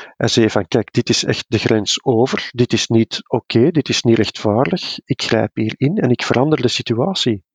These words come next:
Ja. Of als we zeggen van, ja, eh, heel veel christelijke mensen zeggen van, "Ja, ik cijfer mijn eigen altijd weg." En dat is toch een heel christelijke eigenschap. Maar Christus was aan het onderwijzen en er waren nog een hoop mensen die, die graag bij hem wilden blijven.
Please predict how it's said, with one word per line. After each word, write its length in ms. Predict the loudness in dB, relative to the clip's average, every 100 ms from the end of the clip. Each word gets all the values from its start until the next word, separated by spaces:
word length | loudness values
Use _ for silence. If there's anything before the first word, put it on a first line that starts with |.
| _ _ -10
Ja. 200 | -8 -8 _ -20 -20 -16 -14 -14 -8
Of 180 | -4 -2
als 160 | 0 0
we 80 |
zeggen 260 | 0 2 2
van, 140 | 0
ja, 240 | 2 4 2
eh, 320 | 0 2 2
heel 220 | 2 0 2
veel 180 | 2 0
christelijke 500 | -2 -2 0 0 2
mensen 280 | 2 0 0
zeggen 200 | -2 -2
van, 120 | 0
"Ja, 100 | 0
ik 120 | 0
cijfer 380 | 2 0 0 0
mijn 120 | 2
eigen 260 | 4 4 2
altijd 300 | 0 -2 -2
weg." 240 | -2 -2
En 120 | -4
dat 120 | -2
is 100 | -2
toch 140 | -2 0
een 80 | 2
heel 140 | 0
christelijke 460 | 0 -4 -2 -2 0
eigenschap. 600 | 2 0 0 -2 -4 _ -20 -20 _
Maar 200 | -2 -2 _ _ _
Christus 400 | -2 0 2 0
was 200 | 0 0
aan 60 | -2
het 100 | -2
onderwijzen 840 | -2 0 -2 2 2 2 2 0 -6 _
en 200 | -2 0
er 120 | 0
waren 300 | 0 0 -2
nog 200 | -4 -6 -6
een 300 | -2 0 2
hoop 140 | 2 2
mensen 320 | 0 0 0
die, 280 | 2 2 0
die 140 | -2
graag 320 | 0 0 0
bij 220 | 0 0
hem 180 | 2 2
wilden 260 | 2 -2 -4
blijven. 460 | -2 0 0 -4